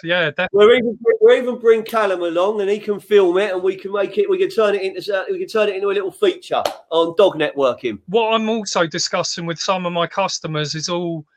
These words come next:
Speaker 1: meeting in the future for a beer, so we could have, like, a mass networking event as well in the future. There's a lot of
Speaker 2: I mean, if it's a mass networking piss up, I'm always up for it, mate. So don't, so don't, don't worry, I'm always up for that. But I do like the idea of getting me dog and networking involved as well. I think that's a great little angle.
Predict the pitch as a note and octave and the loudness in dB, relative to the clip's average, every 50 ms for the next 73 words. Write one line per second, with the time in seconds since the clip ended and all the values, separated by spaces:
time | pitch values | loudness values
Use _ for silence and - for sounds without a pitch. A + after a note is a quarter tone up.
0 | _ _ _ _ E3+ E3+ F3 F3 E3+ E3 E3+ E3 E3 D#3 D3 - F3+ F3 E3+ E3 | _ _ _ _ -6 -4 -4 -4 -4 -4 -4 -4 -4 -4 -6 -6 -6 -6 -6 -6
1 | E3 - - D#3+ D3 - - D#3+ D3+ D3 C#3+ - D#3+ D#3+ E3 F3 F3+ E3 - - | -8 -8 -10 -10 -10 -8 -6 -4 -2 -2 -2 0 0 2 2 0 0 -2 -4 -6
2 | E3 D#3 D#3+ D#3 - F#3+ E3+ E3 E3+ D3+ - E3 D3+ D3 D3 _ D#3 D3 C3+ B2+ | -6 -8 -8 -8 -6 -4 -4 -2 -2 -4 -4 -4 -6 -6 -4 _ -4 -4 -4 -4
3 | - _ _ _ _ _ _ _ _ _ D#3+ D#3+ E3 E3 D#3+ - - - - E3 | -6 _ _ _ _ _ _ _ _ _ -8 -4 -4 -4 -4 -4 -8 -10 -6 -6
4 | E3 E3+ D3 D3 D#3+ D3+ C3+ C3 - - D3 C3 C3+ B2+ A#2+ C3 C3 C3 C3+ C#3+ | -4 -4 -6 -6 -6 -6 -6 -6 -6 -8 -10 -8 -8 -8 -8 -8 -8 -8 -10 -14
5 | C#3+ B2+ - - D3+ D3 C#3+ C3+ C3+ C3 C3+ C3 - - D#3+ D3+ D3+ D#3+ D#3+ - | -14 -14 -10 -8 -6 -6 -4 -6 -6 -8 -8 -12 -12 -10 -10 -10 -10 -10 -12 -14
6 | - B2+ A#2+ - _ _ _ _ _ _ - D#3 D3 D3 E3 E3 F3 D#3 D3+ - | -12 -12 -14 -14 _ _ _ _ _ _ -8 -8 -6 -6 -6 -6 -6 -8 -10 -10
7 | - - F#3 G#3 A3+ A#3+ A#3 G3+ F#3+ A#3+ A#3+ C4 B3+ A3 - A3+ A3+ G3 G#3 G#3 | -6 -2 2 4 4 4 2 2 0 0 2 2 2 2 0 -2 -2 0 0 0
8 | F#3 - F#3 E3 - G3+ F3+ F3 E3+ D#3 D3 - D#3 D#3 E3 E3+ D#3+ D#3+ D#3 C#3 | 0 0 -2 -2 0 0 0 2 2 2 2 2 0 0 0 2 2 2 2 2
9 | D#3 D#3 D3 - - C#3+ C3+ C#3 C3+ B2+ B2 - - - D#3+ D3+ C3 - E3+ C#3+ | 2 2 2 0 -4 -6 -4 -2 -2 -2 -2 -4 -6 -4 -2 -2 -2 -4 -4 -2
10 | E3+ D3+ C#3+ D3 - - D#3 D3+ D3 D3 E3 D3+ C#3+ C3+ C#3 D#3+ E3+ D#3+ D#3 C#3+ | 0 0 0 0 0 0 2 2 2 4 4 4 6 6 4 4 4 4 4 4
11 | D3+ D3 C#3+ - - C#3+ C#3 C3 B2+ B2 - D3+ D#3+ D#3+ - - - - - E3 | 4 2 0 -2 -2 0 0 0 0 0 2 2 2 2 0 -6 -6 -4 -2 2
12 | D#3 G#3 G#3 G#3 G3+ F#3+ F#3+ - F3+ F3+ F3 E3+ D3+ F3+ F3 E3 E3 E3 D#3+ F#3+ | 4 6 6 6 6 4 4 4 4 4 4 2 2 0 0 0 -2 -2 -4 -6
13 | - - D#3+ D#3 D3+ F3+ E3+ D3+ D3+ D#3 D3+ D#3 D#3+ E3 E3 E3 E3 D#3+ D3+ D3+ | -6 -6 -6 -4 0 0 0 0 0 -4 -6 -4 -2 -4 -4 -2 -2 -2 -2 -2
14 | - D#3 D3+ D#3 C#3 - D#3 D3 C#3+ D3 D3+ D3 E3+ E3+ D3+ C#3+ - F#3+ F3+ F3 | -2 -4 -6 -4 -2 0 0 0 0 -2 -4 -4 -2 0 0 0 0 0 -2 -2
15 | - E3 D#3+ - G#3 G3 F#3+ F3+ E3+ F#3 F3+ E3+ E3+ F3 E3+ E3+ E3 D#3 D3 - | -2 -6 -2 0 2 2 2 2 0 -2 0 0 2 2 4 4 2 2 0 -2
16 | B2 A2 G#2 | -6 -6 -8